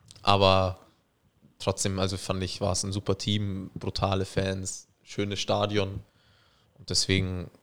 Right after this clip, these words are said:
ja, war es dann für mich auch relativ früh, ähm, ja, so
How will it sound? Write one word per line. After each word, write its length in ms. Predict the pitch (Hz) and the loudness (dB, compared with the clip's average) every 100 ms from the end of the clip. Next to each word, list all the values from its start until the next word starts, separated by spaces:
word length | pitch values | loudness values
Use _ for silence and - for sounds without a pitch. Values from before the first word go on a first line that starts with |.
| _ 101 | _ -10
ja, 240 | 98 110 - _ _ _ _ | -6 -6 -8 _ _ _ _
war 100 | - | -4
es 60 | 95 | -2
dann 160 | 101 95 | 0 -2
für 100 | 104 | -4
mich 140 | 98 | 0
auch 120 | 95 | 2
relativ 360 | 101 101 - 95 | 2 0 -4 -10
früh, 400 | - 113 123 123 - | -4 -2 -2 -4 -2
ähm, 480 | 104 101 98 101 - _ _ _ - _ _ | -2 -2 -6 -8 -12 _ _ _ -20 _ _
ja, 200 | 101 101 - _ _ _ _ _ _ - - | -4 -4 -6 _ _ _ _ _ _ -8 -6
so 460 | 101 101 101 98 | -6 -6 -6 -8